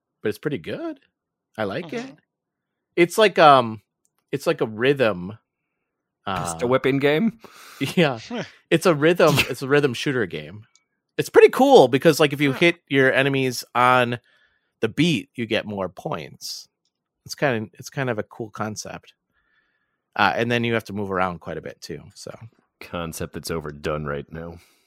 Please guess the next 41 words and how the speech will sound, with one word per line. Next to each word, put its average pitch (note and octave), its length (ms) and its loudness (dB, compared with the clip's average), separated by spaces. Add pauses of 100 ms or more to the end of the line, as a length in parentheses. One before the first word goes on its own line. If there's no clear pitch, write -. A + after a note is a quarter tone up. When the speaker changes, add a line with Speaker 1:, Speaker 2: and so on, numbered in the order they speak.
(180)
Speaker 1:
Yeah, B2+ 480 -4
that's A#2 180 -18
true. G2 220 -18 (220)
What? C#4 320 2 (380)
Oh, B2 360 4
we're F#2+ 120 -4
gonna G#2+ 140 -6
get G2 140 -2
into F2+ 140 -10
that G2 220 0
in E2 60 -12
a E2+ 40 -14
little D#2+ 180 -14
bit, E2 200 -10
aren't F#2+ 200 -8
we? D#2+ 200 -16 (460)
Speaker 3:
<laughs> - 760 2 (1800)
Speaker 1:
Uh, G#2 480 4 (640)
yeah, G3 180 8
well, E3 120 8
actually, F#3 340 4
let's F3 220 -4
move D#3 180 -2
into A#3 200 -4
that E2+ 160 -6
segment F#2 340 -10
then. F#2+ 160 -6
Games D#3 320 2
that E3+ 120 4
we're D#3 120 4
currently F3 440 4
playing. C3+ 760 2 (920)
Um, A2 720 2
since - 260 -10
I C#3+ 60 -2
started D3 300 0
with C3+ 180 -4
Phil C3 320 0
last A#2 280 2
time, G#2+ 180 -2
Mike, A2+ 280 -4